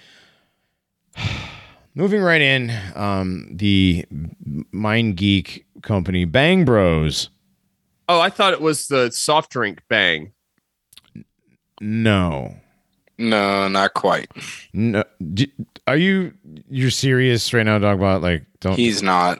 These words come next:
Speaker 1: All right.
Speaker 3: He's not.
Speaker 1: You're doing it.
Speaker 3: Don't even indulge it. Just
Speaker 1: Yeah,
Speaker 3: keep going.
Speaker 1: yeah, no. The Bang Bros, uh, have offered a ten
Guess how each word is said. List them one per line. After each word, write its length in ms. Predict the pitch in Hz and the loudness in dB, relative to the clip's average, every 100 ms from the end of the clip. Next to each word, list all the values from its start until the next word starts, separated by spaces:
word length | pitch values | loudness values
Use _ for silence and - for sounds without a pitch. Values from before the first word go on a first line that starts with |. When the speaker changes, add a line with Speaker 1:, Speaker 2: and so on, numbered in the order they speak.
| - | -6
Speaker 1:
All 80 | 87 | -6
right. 260 | 73 67 | -4 -6
Speaker 3:
He's 280 | - 110 95 | -2 -2 0
not. 260 | 87 87 80 | -2 -2 -2
Speaker 1:
You're 180 | 92 90 | -4 -2
doing 200 | 90 80 | -2 -4
it. 80 | 73 | -2
Speaker 3:
Don't 200 | 127 143 | 2 2
even 220 | 147 151 | 2 0
indulge 400 | 147 139 123 120 | 2 2 2 2
it. 120 | 120 | 2
Just 220 | 101 82 | 0 -2
Speaker 1:
Yeah, 40 | 73 98 | 0 0
Speaker 3:
keep 40 | |
going. 260 | 71 85 85 | 0 0 -2
Speaker 1:
yeah, 100 | 60 - | -8 -8
no. 240 | 90 73 - - - - - | -8 -8 -14 -20 -20 -18 -6
The 200 | 123 165 | 0 0
Bang 440 | 135 160 151 143 | 0 2 2 2
Bros, 600 | 117 101 85 76 76 - - _ _ _ _ _ 50 | 4 4 2 0 -4 -8 -12 _ _ _ _ _ -12
uh, 400 | 90 92 85 73 | -6 -4 -4 -4
have 220 | 87 90 92 | -4 -2 0
offered 520 | 104 110 110 101 95 | 0 0 0 -2 -2
a 260 | 85 95 90 | 0 0 0
ten 560 | - - 196 226 220 | -6 -2 0 2 0